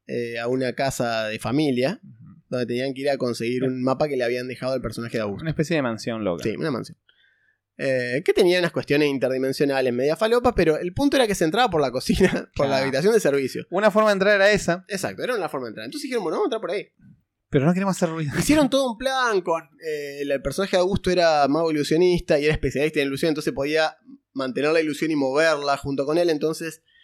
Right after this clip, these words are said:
Speaker 1: había replicado la pared de ligustrines de la, de la
Speaker 2: Ujú.
Speaker 1: fortaleza y se iba cubriendo con la
Speaker 2: <laughs>
Speaker 1: pared de ligustrines a medida que iban avanzando, entonces
Speaker 2: Ujú.
Speaker 1: iba replicando la imagen,
Speaker 2: <laughs>
Speaker 1: como un juego de Play uno, iba como
Speaker 2: <laughs>
Speaker 1: replicando la textura y se cubrían así.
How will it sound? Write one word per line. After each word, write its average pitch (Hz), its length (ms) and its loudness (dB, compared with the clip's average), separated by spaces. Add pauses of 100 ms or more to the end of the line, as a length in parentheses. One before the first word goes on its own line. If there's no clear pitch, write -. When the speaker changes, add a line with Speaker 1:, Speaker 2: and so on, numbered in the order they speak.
(420)
Speaker 1:
había 160 340 0
replicado 165 640 0
la 156 160 0
pared 156 240 -2
de 165 60 -6
ligustrines 160 680 -6
de 151 100 -4
la, 139 240 -4
de 139 140 -6
la 135 400 -2
Speaker 2:
Ujú. 123 80 -10
Speaker 1:
fortaleza 160 580 -4
y 143 100 -10
se 156 120 -8
iba 160 200 2
cubriendo 160 540 0
con 151 120 0
la 139 100 2
Speaker 2:
<laughs> - 20 0
Speaker 1:
pared 143 160 4
de 156 60 2
ligustrines 160 360 -2
a - 20 -4
medida 165 180 -2
que 147 60 -8
iban 151 160 -4
avanzando, 139 420 -2
entonces 156 400 -2
Speaker 2:
Ujú. 151 100 -18
Speaker 1:
iba 151 140 -2
replicando 143 560 -2
la 160 80 0
imagen, 165 520 -2
Speaker 2:
<laughs> - 440 -6
Speaker 1:
como 135 160 -10
un 143 140 -14
juego 156 180 -2
de 143 60 0
Play 156 200 -2
uno, 165 300 -2
iba 147 260 -4
como 135 240 0
Speaker 2:
<laughs> - 0 -
Speaker 1:
replicando 139 520 0
la 143 240 0
textura 165 580 -2 (540)
y 127 260 -12
se - 160 -8
cubrían 147 320 -2
así. 285 420 -4